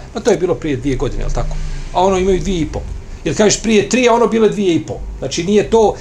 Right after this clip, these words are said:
e, nije ciljano ovdje u dan da se spomene, je li tako, ovaj?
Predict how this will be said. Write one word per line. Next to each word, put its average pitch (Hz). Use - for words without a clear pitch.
e, 135
nije 202
ciljano 214
ovdje 208
u 196
dan 143
da 120
se -
spomene, 143
je 123
li 110
tako, 135
ovaj? 113